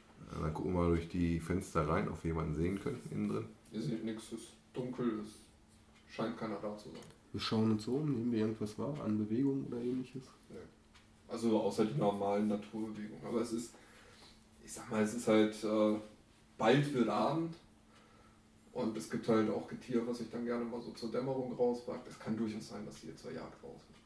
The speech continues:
Speaker 1: Aber sieht nicht verlassen aus jetzt.
Speaker 2: Nein, nein, verlassen nicht. Es sieht aber so aus, als wenn ihr einfach gerade nicht da ist.
Speaker 3: Hm.
Speaker 1: Hm, sollen wir auf die warten, dass sie wiederkommt?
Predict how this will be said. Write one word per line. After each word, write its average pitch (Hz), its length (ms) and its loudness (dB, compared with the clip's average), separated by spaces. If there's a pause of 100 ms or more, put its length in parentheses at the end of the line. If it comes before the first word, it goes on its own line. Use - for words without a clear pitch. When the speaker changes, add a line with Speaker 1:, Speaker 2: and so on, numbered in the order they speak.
(520)
Speaker 1:
Aber 85 180 0
sieht 80 160 2
nicht 82 120 0
verlassen 80 380 2
aus 80 220 -4
jetzt. - 180 -6
Speaker 2:
Nein, 123 160 8
nein, 107 140 6
verlassen 220 440 6
nicht. - 240 2
Es 135 140 -6
sieht 180 140 -2
aber 165 140 6
so 147 120 0
aus, 135 220 0
als 120 140 -6
wenn 120 100 -6
ihr 107 80 -6
einfach 113 200 -10
gerade 123 240 -8
nicht 107 200 -12
da - 40 -14
ist. - 1120 -18
Speaker 3:
Hm. 107 140 -4 (680)
Speaker 1:
Hm, 76 160 -8 (100)
sollen 78 160 -6
wir 85 60 -2
auf 78 100 -4
die 73 180 -4
warten, 80 360 -2
dass 80 160 -4
sie 78 100 -4
wiederkommt? 104 460 -2